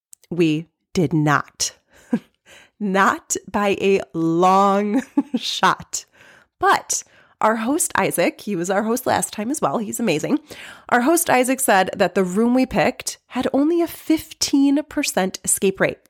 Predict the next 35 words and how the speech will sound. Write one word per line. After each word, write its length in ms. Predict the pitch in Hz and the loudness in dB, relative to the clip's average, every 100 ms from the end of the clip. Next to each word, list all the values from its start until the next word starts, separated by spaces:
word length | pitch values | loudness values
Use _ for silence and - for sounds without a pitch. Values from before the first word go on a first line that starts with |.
| _ _ - | _ _ -16
So, 180 | - 262 | -6 -2
I 40 | |
mean, 360 | 247 247 233 233 _ _ - | 0 0 -2 -6 _ _ -6
come 200 | 262 254 | 2 2
on. 240 | - 143 _ _ _ _ _ - - - - - _ - | 2 -6 _ _ _ _ _ -20 -20 -20 -20 -20 _ -2
They 120 | 240 | 0
had 400 | 262 240 226 - _ | 2 2 2 -2 _
some 200 | - 262 | -4 -2
pretty 280 | 226 247 240 | -2 -2 -2
cool 240 | 240 233 202 | 0 2 2
effects, 480 | - 226 - - | 2 0 0 -4
though. 360 | - 247 262 247 - | 0 4 4 2 0
It 140 | - | -2
<laughs> 160 | 240 - | 0 0
was 160 | 214 | 0
like 160 | 220 214 | 0 0
a 140 | 185 | 0
zombie 720 | 170 180 175 190 220 220 226 302 | 0 0 0 0 -2 -2 -4 -4
room. 400 | 240 240 262 277 _ - - _ | -2 0 -2 -6 _ -20 -20 _
And 160 | 240 233 | 0 2
I 120 | 233 | 2
think 680 | 226 - 208 220 269 - - _ _ - | -2 -2 0 0 -6 -16 -20 _ _ -6
I 120 | 247 | -4
heard 420 | 262 285 262 262 269 | -2 -2 0 0 -2
<laughs> 0 | |
that 320 | 294 - - | 0 0 0
they 120 | 240 | 0
had 240 | 214 214 | 2 0
even 300 | - 202 202 | 0 -2 -2
more 340 | 190 165 185 208 | 0 2 2 2
that 180 | 214 196 | 0 -2
they 120 | 170 | -2
would 220 | 170 170 | 0 0
have 160 | 247 254 | 0 2
done 240 | 339 403 | 2 2